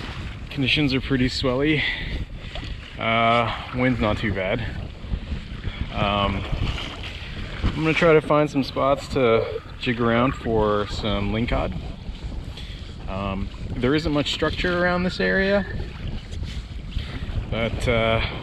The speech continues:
you know, hopefully, hopefully we'll find something.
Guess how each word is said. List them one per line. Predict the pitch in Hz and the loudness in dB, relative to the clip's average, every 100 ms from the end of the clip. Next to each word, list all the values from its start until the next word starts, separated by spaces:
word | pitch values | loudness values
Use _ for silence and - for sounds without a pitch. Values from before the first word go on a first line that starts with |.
| - - | -6 -4
you | 110 | -4
know, | 101 92 - - - - - - - - - - - - - - - - - - | -4 -6 -8 -10 -8 -8 -8 -10 -10 -12 -10 -8 -6 -4 -6 -8 -12 -12 -10 0
hopefully, | 139 - 135 123 113 - - - - - - - - - - - - - - - - - - - - | 0 4 4 4 2 -2 -6 -8 -8 -8 -10 -12 -14 -12 -12 -12 -12 -12 -10 -10 -12 -10 -8 -4 -4
hopefully | 127 117 117 | -4 -2 0
we'll | 101 | 0
find | 110 110 | 0 0
something. | 107 92 - | 0 -2 -4